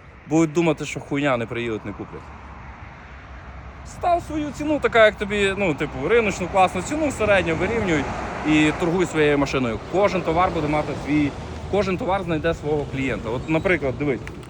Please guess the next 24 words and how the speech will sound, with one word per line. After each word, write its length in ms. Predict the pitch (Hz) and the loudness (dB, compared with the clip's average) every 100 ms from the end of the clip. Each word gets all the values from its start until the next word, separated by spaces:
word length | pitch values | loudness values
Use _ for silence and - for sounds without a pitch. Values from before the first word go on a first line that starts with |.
| - - - - | -16 -18 -18 -12
оця 240 | 131 208 | -4 -2
машина 400 | 220 196 277 302 | -2 -2 -2 -2
коштує, 520 | 196 175 - 175 131 117 - 131 | -2 -8 -4 -2 -2 -4 -12 -8
е, 220 | 131 131 | -6 -6
шістнадцять 480 | - 147 214 240 208 | -8 -8 -6 -6 -10
п'ятсот 340 | 175 165 190 165 | -14 -10 -10 -2
євро. 320 | 165 123 95 85 - - - | 0 0 -2 -8 -12 -12 -4
Це 100 | 170 | 0
двадцятого 580 | 160 160 175 175 165 | 0 2 0 2 2
року. 340 | 165 123 95 90 - - - | 2 2 -2 -8 -10 -16 -10
У 40 | 113 | -4
нас 220 | 185 214 | -4 -2
є 140 | 214 | 0
в 40 | 208 | 0
Телеграмі 720 | 208 196 202 240 285 214 98 - - - - | 0 0 0 0 0 0 -2 -6 -10 -10 -2
Peugeot 260 | 196 180 151 - - | -2 -2 -6 -8 -8
три 140 | 170 170 | -4 -2
тисячі 420 | 185 180 - 170 | 0 0 0 -2
вісім, 460 | 226 277 - 101 - - - - - - - - | 0 -2 -2 -6 -8 -14 -18 -18 -18 -16 -16 -10
нова 280 | 101 110 165 | -4 2 4
модель, 220 | 220 147 | 4 0
двадцять 380 | 107 139 147 - | 0 -2 -2 -2
перший 320 | 165 180 127 | -2 0 -4
рік. 160 | 92 | -6